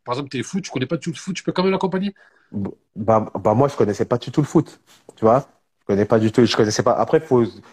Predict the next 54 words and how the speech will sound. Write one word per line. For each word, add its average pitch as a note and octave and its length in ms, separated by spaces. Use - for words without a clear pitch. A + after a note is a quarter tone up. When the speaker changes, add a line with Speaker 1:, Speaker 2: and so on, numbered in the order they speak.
Speaker 2:
faut B2+ 120
parler D3+ 260
avec C#3 200
la C#3 100
personne, C3+ 360
voir C3 160
sa C3+ 100
problématique, A#2 640
voir C3 180
où A#2+ 200
il, A2+ 100
où A2 180
il G#2+ 140
en G#2+ 120
est, G2 120
tu - 100
vois. F#2+ 140
Et, G#2 200
euh, G2+ 600
non, E3+ 180
et B2+ 140
moi, E3 140
je - 80
crois G3+ 120
que - 60
ça B2 80
m'a A#2+ 120
même E3 180
aidé C#3 200
dans B2+ 120
le A2 40
foot, - 220
par - 160
contre, - 300
tu G2 100
vois. G2 200
Parce G#2+ 220
que, A2+ 140
en A#2 80
fait, D#3+ 140
j'étais C#3+ 220
pas D#3+ 340
engagé C#3+ 580
émo-, C3+ 220
vraiment C3+ 360
émotionnel C3+ 440
parce, C3+ 180
parce B2+ 120
que C3 60
le B2+ 60
foot, C#3+ 240
je - 80
connais B2 220
pas. - 320